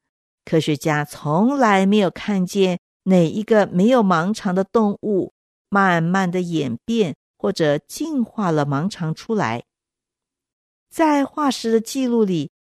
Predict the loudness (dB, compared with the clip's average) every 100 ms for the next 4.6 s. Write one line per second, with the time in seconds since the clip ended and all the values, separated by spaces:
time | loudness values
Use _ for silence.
0 | _ -4 -2 0 0 0 -4 -2 0 0
1 | 2 2 0 -2 -4 -4 0 0 0 -4
2 | -2 -2 -2 -6 -2 0 0 0 0 0
3 | -6 -6 -4 -4 -6 -6 -2 -2 -2 -4
4 | -4 -4 -6 -6 -6